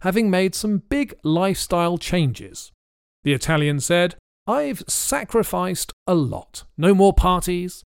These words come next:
no more staying out late, in bed at ten every night." Number eight.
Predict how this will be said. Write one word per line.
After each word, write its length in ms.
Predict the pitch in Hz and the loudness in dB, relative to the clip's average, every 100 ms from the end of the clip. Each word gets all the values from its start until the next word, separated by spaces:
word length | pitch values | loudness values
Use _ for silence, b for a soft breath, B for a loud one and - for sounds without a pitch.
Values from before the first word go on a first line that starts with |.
| - | -4
no 220 | 135 175 | 2 4
more 240 | 180 180 | 6 4
staying 560 | 160 - - 160 180 175 | 2 -2 0 2 2 2
out 200 | 175 - | -2 -2
late, 300 | 131 147 - - | -4 -4 -6 0
in 200 | 233 233 | 2 6
bed 200 | 233 233 | 6 6
at 180 | 233 - | 2 -4
ten 460 | - 220 143 - - | -4 -2 -4 -8 -6
every 460 | 139 147 151 202 190 | -4 -4 0 0 0
night." 480 | 123 98 - - - _ _ _ _ _ _ _ _ _ _ _ _ - | -4 -10 -18 -20 -20 _ _ _ _ _ _ _ _ _ _ _ _ -8
Number 300 | 120 123 - | -4 -4 -4
eight. 400 | 220 226 - - | 0 0 0 -6